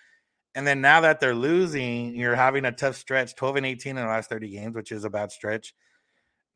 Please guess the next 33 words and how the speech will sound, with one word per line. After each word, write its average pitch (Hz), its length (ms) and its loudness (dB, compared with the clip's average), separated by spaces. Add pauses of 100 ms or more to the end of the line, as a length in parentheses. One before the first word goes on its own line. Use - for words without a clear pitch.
Now 160 260 8
all 165 100 4
of 156 60 0
a 151 80 2
sudden, 143 680 0
the 110 100 -4
regular 123 360 0
season 110 340 -10
matters 110 360 -2
so 110 280 -4
much 147 580 0
and 113 100 -8
everything 113 360 -6
e-, - 20 -4
and, 117 280 -2
like, 107 260 -4
you 127 100 -14
can't 160 260 -4 (100)
have 123 280 -2
it 117 140 -4
both 107 240 -8
ways. 139 220 -6
If 117 120 -8
the - 60 -20
Dodgers, 135 480 0 (800)
if 113 100 -14
winning 185 260 2
a 170 60 6
hundred 170 240 2
eleven 139 260 0
games 131 280 -4
doesn't 113 240 -4
matter, 104 420 -6